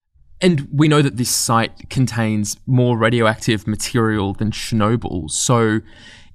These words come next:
is there much international concern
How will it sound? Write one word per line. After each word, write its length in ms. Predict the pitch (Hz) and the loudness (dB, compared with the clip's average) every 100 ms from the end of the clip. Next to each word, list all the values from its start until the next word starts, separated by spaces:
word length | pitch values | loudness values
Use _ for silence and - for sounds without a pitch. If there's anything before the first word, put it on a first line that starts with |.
| - | -2
is 160 | 180 151 | 2 4
there 140 | 165 | 4
much 420 | 180 208 - - _ | 4 0 -4 -6 _
international 920 | 156 131 123 117 131 - 131 123 117 | 2 2 2 2 0 0 0 0 -2
concern 760 | 113 - 120 - 120 143 220 208 | -4 -2 0 2 2 2 0 -4